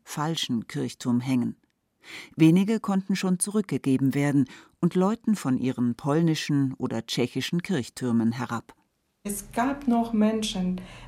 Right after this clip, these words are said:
Speaker 2: die sich an den Klang dieser Glocke erinnern konnten, die sie vor siebzig Jahren noch gehört haben. Und diese Menschen waren zu Tränen gerührt, wo die Glocke zurückgekehrt ist,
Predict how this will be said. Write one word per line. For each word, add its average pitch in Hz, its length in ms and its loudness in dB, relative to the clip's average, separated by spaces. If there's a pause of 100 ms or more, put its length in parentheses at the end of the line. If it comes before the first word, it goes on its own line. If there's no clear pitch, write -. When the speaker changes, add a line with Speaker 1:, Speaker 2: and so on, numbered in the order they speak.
Speaker 2:
die 214 80 2
sich 214 320 -2
an 196 160 -2
den 196 260 -2
Klang 208 540 0 (180)
dieser 220 320 0
Glocke 196 360 -6
erinnern 202 520 -2
konnten, 185 600 -6 (100)
die 190 240 -4
sie 208 120 -4
vor 196 580 0 (220)
siebzig 214 480 -4
Jahren 208 400 2
noch 185 220 -4 (120)
gehört 220 480 -2
haben. 208 460 0 (680)
Und 208 220 2
diese 226 180 2
Menschen 226 440 4
waren 214 560 4
zu 202 200 -8
Tränen 202 440 -4
gerührt, 190 680 -4
wo 190 140 -2
die 185 140 -8
Glocke 196 520 -4
zurückgekehrt 180 920 -8
ist, 202 440 -6